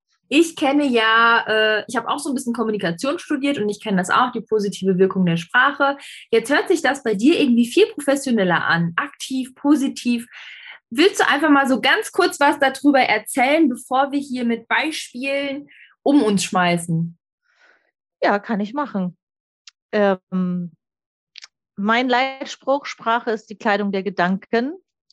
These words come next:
Speaker 2: Das haben wir auch in dem, ähm, letzten Live-Talk ja auch schon ein bisschen gehabt, dass eben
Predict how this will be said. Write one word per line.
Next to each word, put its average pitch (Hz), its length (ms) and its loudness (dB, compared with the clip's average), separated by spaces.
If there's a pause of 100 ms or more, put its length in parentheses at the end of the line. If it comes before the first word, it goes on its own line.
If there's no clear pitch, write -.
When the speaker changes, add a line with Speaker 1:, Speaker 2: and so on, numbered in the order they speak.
(440)
Speaker 2:
Das - 120 -16
haben 202 140 0
wir 196 100 0
auch 185 100 -2
in 190 120 -2
dem, 180 320 -2 (220)
ähm, 180 340 -6
letzten 190 360 -4
Live-Talk 208 600 -2
ja 82 120 -2
auch - 80 -6
schon 233 200 -4
ein 233 80 -6
bisschen 233 340 -6
gehabt, 226 420 -4 (520)
dass 208 400 -2 (680)
eben 208 600 2